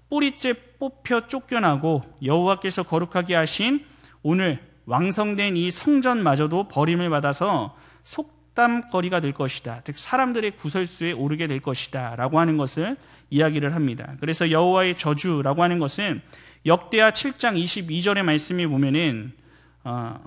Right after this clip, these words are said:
자기 조상들을 애굽 땅에서 인도하여 내신 자기 하나님 여호와를 버리고 다른 신들에게 붙잡혀서 그것들을 경배하여 섬김으로 임할 것이다 라고 하는 이 말씀도 볼 수가 있습니다.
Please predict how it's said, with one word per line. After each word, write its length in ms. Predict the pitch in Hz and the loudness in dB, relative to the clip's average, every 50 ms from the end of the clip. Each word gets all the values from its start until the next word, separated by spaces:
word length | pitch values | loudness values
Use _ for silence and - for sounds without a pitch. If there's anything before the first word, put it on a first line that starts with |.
| - - - - - | -20 -20 -20 -20 -12
자기 280 | - - 180 185 214 220 | -6 0 2 2 4 4
조상들을 460 | 208 208 208 214 214 202 202 208 170 | 2 2 2 2 2 2 4 4 6
애굽 260 | 147 151 160 214 - | 6 4 4 2 -2
땅에서 340 | - 214 208 208 190 - 190 | -2 -2 0 0 0 0 0
인도하여 480 | 175 170 170 180 185 185 185 185 185 180 | 0 2 2 2 4 4 4 4 4 2
내신 300 | 175 160 147 - 175 165 | 0 0 -2 -2 -4 -6
자기 260 | - - 147 156 165 | -4 -4 -4 -2 -2
하나님 420 | 156 165 208 208 202 196 185 170 | -2 -2 0 -2 0 0 0 0
여호와를 360 | 156 156 156 160 160 160 156 147 | 2 2 2 2 2 2 0 0
버리고 680 | 147 143 143 139 147 175 208 240 262 240 - - - _ - | 0 0 -2 -2 0 0 0 0 0 -2 -8 -14 -20 _ -8
다른 340 | - - 147 160 185 202 185 | 0 2 2 2 2 0 -2
신들에게 480 | - 202 190 185 180 175 170 180 175 | -2 -2 -2 -2 0 -2 0 -2 -4
붙잡혀서 840 | 160 - 147 - 170 156 - 147 139 - - 165 165 151 113 - - - - - - - - _ _ - - - | -4 -6 -4 -4 -4 -4 -2 -4 -6 -2 0 0 0 0 -2 -4 -8 -18 -20 -20 -20 -20 -20 _ _ -20 -16 -4
그것들을 520 | - 180 180 196 190 202 190 196 202 180 - | 0 2 2 4 4 2 0 2 2 0 -2
경배하여 600 | - 147 147 175 190 190 196 190 175 180 180 180 | -2 0 2 2 2 2 2 2 2 2 0 0
섬김으로 880 | 170 - - 247 247 233 226 214 190 165 160 175 214 254 277 - - - - | -2 -2 -4 -4 -4 -2 -2 -2 0 0 2 2 2 0 0 -4 -10 -14 -4
임할 340 | 160 151 156 170 190 196 196 | 0 2 2 2 2 0 -2
것이다 560 | - 135 127 - - 151 139 131 120 104 101 | -6 -6 -6 -6 -4 -2 -2 -2 -2 -4 -4
라고 260 | 113 120 131 131 160 | -4 -4 -4 -2 0
하는 320 | 156 160 160 165 196 240 233 170 | 0 0 0 0 -2 -4 -6 -4
이 80 | 151 | -4
말씀도 440 | 139 127 123 127 - 165 156 147 143 | -4 -4 -4 -4 -4 -4 -4 -4 -4
볼 140 | 131 139 131 | -4 -4 -6
수가 200 | - - - 123 | -6 -6 -8 -8
있습니다. 500 | 117 113 - 127 117 113 110 - - | -8 -6 -8 -10 -10 -10 -10 -12 -14